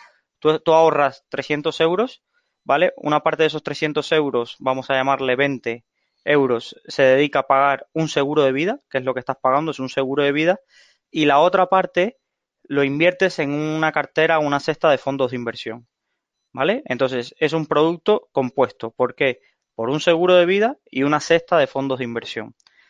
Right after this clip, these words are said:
Ahora, ¿qué ventajas tiene un unit link? Por ejemplo,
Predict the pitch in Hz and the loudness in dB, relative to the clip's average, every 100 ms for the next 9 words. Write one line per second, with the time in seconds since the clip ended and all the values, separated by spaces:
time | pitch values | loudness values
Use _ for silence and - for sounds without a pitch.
0 | _ - 147 147 127 - _ _ _ _ | _ 0 4 4 2 -4 _ _ _ _
1 | _ 196 202 202 196 196 196 - _ _ | _ 2 2 2 0 0 -2 -4 _ _
2 | - 185 185 185 185 185 180 - 165 165 | -4 -2 0 0 -2 -2 -4 -8 -4 -2
3 | 170 165 156 156 156 139 139 123 120 _ | -2 -4 -4 -2 -2 -4 -4 -6 -8 _
4 | - _ 127 127 143 120 120 117 | -20 _ -6 -4 -6 -6 -10 -12